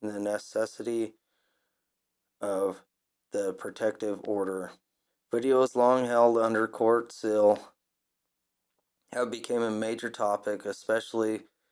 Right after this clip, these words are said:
with prosecutors disclosing in number of high-profile Jan six cases the involvement of multiple F B I informants. Pope seeks to lift the court seal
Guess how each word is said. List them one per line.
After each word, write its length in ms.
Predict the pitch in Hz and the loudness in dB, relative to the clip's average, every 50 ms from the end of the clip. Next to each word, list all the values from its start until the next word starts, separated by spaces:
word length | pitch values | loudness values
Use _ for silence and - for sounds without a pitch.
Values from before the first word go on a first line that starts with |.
| _ _ _ _ _ | _ _ _ _ _
with 180 | 113 107 - | -10 -10 -4
prosecutors 920 | - 110 110 113 107 - - 101 92 - 110 107 107 107 107 104 101 - - _ _ _ _ _ _ _ _ _ _ _ | 0 0 0 0 -2 -4 -14 -16 -12 -10 -8 -6 -4 -4 -4 -6 -6 -10 -16 _ _ _ _ _ _ _ _ _ _ _
disclosing 880 | 120 117 - - - - 113 110 113 113 113 107 - 113 110 110 110 113 | -10 -10 -10 -12 -6 -2 0 2 2 2 2 0 -4 -6 -6 -6 -6 -8
in 420 | 117 120 113 107 101 104 101 90 _ _ _ _ _ _ | -10 -10 -6 -4 -4 -4 -6 -8 _ _ _ _ _ _
number 340 | - 113 113 110 117 113 110 | -4 -2 0 0 2 2 2
of 100 | 107 - | 0 0
high-profile 1000 | - 120 113 113 113 110 107 - - 117 110 110 110 - 117 113 110 110 107 104 | 0 0 2 2 2 0 -2 -2 -2 0 0 0 2 2 2 4 4 4 2 2
Jan 340 | - - 104 107 110 110 104 | 0 -4 -4 -4 -4 -6 -6
six 320 | - - 107 95 - - | -6 -6 -8 -8 -8 -10
cases 600 | - - 104 104 101 - - 110 104 101 - - _ _ _ _ _ _ _ _ _ _ _ _ _ _ _ _ _ | -8 -8 -6 -6 -8 -8 -8 -6 -6 -6 -8 -12 _ _ _ _ _ _ _ _ _ _ _ _ _ _ _ _ _
the 100 | 120 113 | -6 -4
involvement 680 | 110 98 - 113 110 113 113 110 113 110 110 110 104 - _ | -4 0 4 6 6 8 6 4 2 -2 -4 -6 -8 -10 _
of 340 | - 117 110 104 95 - - _ _ _ _ - | -4 -2 -2 -2 -2 -6 -16 _ _ _ _ -12
multiple 920 | 107 104 107 110 117 113 - 139 117 - - 131 127 127 123 117 120 _ _ _ _ _ _ _ _ _ _ - | -4 0 0 0 0 0 -2 -6 -6 0 2 4 4 4 4 2 -2 _ _ _ _ _ _ _ _ _ _ -6
F 220 | 113 117 - _ | -6 -6 -6 _
B 180 | - 120 117 113 | -8 -4 -2 0
I 340 | 110 110 107 107 104 101 - _ _ | 2 2 2 0 -2 -4 -8 _ _
informants. 880 | 110 110 101 - - - 113 107 104 101 98 92 90 87 87 - - - _ _ _ _ _ _ _ _ _ _ _ _ _ _ _ _ _ _ _ _ _ _ | -12 -12 -12 -10 -6 -4 -2 -2 -2 -2 -4 -8 -12 -14 -16 -20 -20 -20 _ _ _ _ _ _ _ _ _ _ _ _ _ _ _ _ _ _ _ _ _ _
Pope 240 | - 117 110 107 - | 2 2 2 2 -4
seeks 340 | - - 127 127 117 - - | -10 -8 -8 -8 -8 -10 -8
to 100 | - 120 | -6 -2
lift 340 | 110 117 123 131 127 - - | 0 2 2 2 0 -4 -10
the 80 | 117 | -10
court 380 | - - - - 139 147 143 - | -10 -6 0 0 0 0 0 -4
seal 480 | - - 143 139 139 139 135 135 - | -4 -2 2 4 4 4 2 0 -4